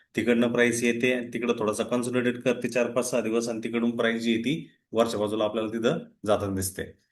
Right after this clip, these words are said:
आता एक सिम्पलचं एक्झाम्पल सांगतो, मार्केट कशा पद्धतीने लोकांना दूर करतं त्याची एक आयडिया तुम्हाला देतो. Just look over here. हा पर्टिक्युलर एक्स वाय झेड स्टॉक आहे. या एक्स वाय झेड स्टॉकमध्ये तुम्हाला लक्षात येतंय का, एक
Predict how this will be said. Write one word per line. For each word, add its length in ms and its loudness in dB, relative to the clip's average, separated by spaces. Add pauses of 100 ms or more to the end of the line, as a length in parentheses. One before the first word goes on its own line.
(160)
आता 180 0
एक 120 -2
सिम्पलचं 460 0
एक्झाम्पल 420 2
सांगतो, 340 -4
मार्केट 520 -2
कशा 180 -4
पद्धतीने 440 -2
लोकांना 400 0
दूर 340 0
करतं 400 -2 (140)
त्याची 200 -2
एक 100 2
आयडिया 300 0
तुम्हाला 260 -4
देतो. 200 -12 (720)
Just 260 0
look 240 6
over 180 4
here. 160 -8 (540)
हा 80 2
पर्टिक्युलर 520 0
एक्स 320 -4
वाय 120 2
झेड 240 -2
स्टॉक 380 -2
आहे. 540 -8 (200)
या 240 0
एक्स 260 -6
वाय 120 0
झेड 200 -2
स्टॉकमध्ये 500 -2
तुम्हाला 280 0
लक्षात 200 -6
येतंय 200 0
का, 160 -2 (540)
एक 360 -2